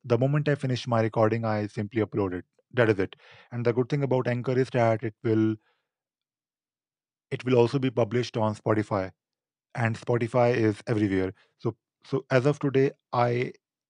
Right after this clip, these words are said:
have a podcast on Anchor, of course, where I actually have my recordings, but, uh, you can find me on Spotify. You can also find me on, uh, iTunes. And I think, uh,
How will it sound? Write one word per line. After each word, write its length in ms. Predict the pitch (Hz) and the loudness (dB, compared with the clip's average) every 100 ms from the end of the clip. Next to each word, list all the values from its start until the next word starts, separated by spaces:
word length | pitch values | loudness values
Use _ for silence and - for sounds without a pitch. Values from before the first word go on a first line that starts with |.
| _ | _
have 400 | - 123 131 131 - _ _ _ _ _ _ _ - | -8 -2 0 -2 -10 _ _ _ _ _ _ _ -10
a 80 | 127 | 0
podcast 640 | 131 120 - 127 120 113 - | 4 4 2 -2 -2 -4 -4
on 220 | 120 123 - | -4 -2 -2
Anchor, 300 | 131 123 139 | -2 -2 -2
of 160 | 135 - | -2 -2
course, 240 | 131 196 | -4 -2
where 140 | 139 123 | 0 2
I 320 | 117 113 113 _ _ _ _ - | 2 2 -4 _ _ _ _ -14
actually 260 | 120 131 117 | -10 -6 -6
have 260 | 107 113 | -4 -4
my 220 | 110 113 107 | -2 0 0
recordings, 600 | 104 113 110 117 156 - | 0 4 4 2 -2 -6
but, 400 | 110 110 107 101 | 0 4 4 2
uh, 180 | 110 107 - _ _ _ - | 2 0 -2 _ _ _ -6
you 80 | 120 | -2
can 160 | 139 | -2
find 320 | 117 120 117 120 | 0 0 0 -2
me 80 | |
on 120 | 117 113 | -2 -2
Spotify. 540 | - 120 123 123 123 | -2 -2 0 0 0
You 80 | 117 | 0
can 140 | 120 | -2
also 220 | 107 104 113 | -4 -4 -8
find 260 | 110 107 | -8 -6
me 120 | 107 | -6
on, 400 | 107 104 101 101 | -4 -4 -4 -6
uh, 180 | 98 98 98 _ _ _ - | -4 -6 -6 _ _ _ -2
iTunes. 580 | 127 117 127 95 87 - - _ _ - | 0 2 -2 -4 -6 -12 -20 _ _ -8
And 220 | 120 113 | -4 0
I 60 | 110 | 0
think, 340 | - 120 110 | -2 -6 -2
uh, 220 | 113 110 | 0 2